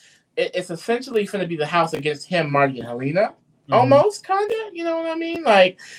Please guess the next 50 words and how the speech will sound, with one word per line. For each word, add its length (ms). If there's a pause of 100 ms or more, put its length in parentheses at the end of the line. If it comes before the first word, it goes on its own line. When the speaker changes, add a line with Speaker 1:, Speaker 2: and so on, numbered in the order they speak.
(100)
Speaker 1:
so 260
it's 160
like, 340
if 200
he 240
or 80
Helena 240
don't 140
win 160
up 180
that 140
next 200
H 160
O 100
H, 180
he 240
is 100
gonna 200
be 160
in 140
big, 240
he 260
could, 400 (240)
he 180
really 300
could 260
potentially 380
be 160
in 100
big 200
trouble. 360 (220)
Speaker 2:
Mm-hmm. 160
Speaker 1:
Now, 480 (360)
this 200
game 240
is 80
so 160
fluid 400
that 180
that's 220
a 80
potential 380
that 140
could 100
literally 320
not 340
be 160
real 340
come 320
Thursday. 640